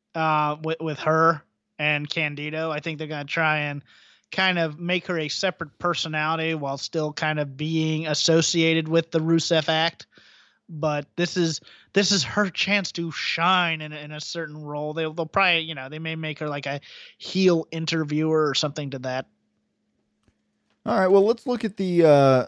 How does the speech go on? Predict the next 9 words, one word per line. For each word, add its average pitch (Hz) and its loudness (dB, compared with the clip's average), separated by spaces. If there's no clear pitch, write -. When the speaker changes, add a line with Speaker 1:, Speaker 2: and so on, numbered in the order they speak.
Speaker 2:
so - -2
we 180 2
have 170 4
the 151 -2
draft 113 0
picks. - -4
Um, 92 -4
Apollo 160 4
Crews 147 -2